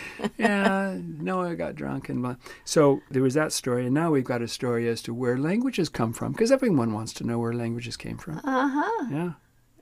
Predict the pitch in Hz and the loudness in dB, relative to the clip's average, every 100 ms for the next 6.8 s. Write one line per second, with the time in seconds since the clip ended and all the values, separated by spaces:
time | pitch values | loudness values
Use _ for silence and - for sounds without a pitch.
0 | _ _ _ - - - 160 226 170 214 | _ _ _ -20 -8 2 2 6 4 4
1 | 202 226 147 156 143 123 127 139 143 120 | 2 2 2 2 0 0 0 2 0 -2
2 | 113 120 123 135 143 139 127 127 117 127 | -4 0 2 4 4 2 2 2 2 2
3 | 127 117 - 131 139 - 123 113 117 113 | 2 0 0 0 0 -2 -4 -2 -2 -6
4 | - - 120 113 110 123 156 - 104 120 | -10 -2 -2 0 -4 -6 -6 -6 -4 -4
5 | - 117 117 160 139 151 135 135 123 - | -4 -4 -4 -2 0 2 4 4 2 -2
6 | 117 123 196 165 165 202 220 - | -2 -2 -4 0 2 2 0 -6